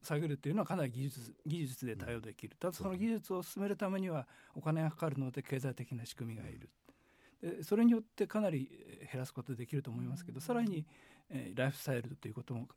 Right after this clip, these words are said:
Speaker 1: 加わっていけば、あの、エネルギー消費、そもそも、あの、日本のエネルギー消費もここのとこ二、三年、あの、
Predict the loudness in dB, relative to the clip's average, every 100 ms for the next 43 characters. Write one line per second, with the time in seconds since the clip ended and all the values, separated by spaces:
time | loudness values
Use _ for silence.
0 | -8 -2 0 0 -2 -2 -2 -2 -10 _
1 | -20 -20 _ -12 -10 -10 -12 -8 -2 0
2 | 0 2 2 2 -4 _ 2 4 4 4
3 | 2 0 -2 -2 0 2 2 2 0 0
4 | 0 0 0 -2 -4 -14 -8 -6 -2 2
5 | 2 4 2 2 0 -4 -14 -16 -12 -10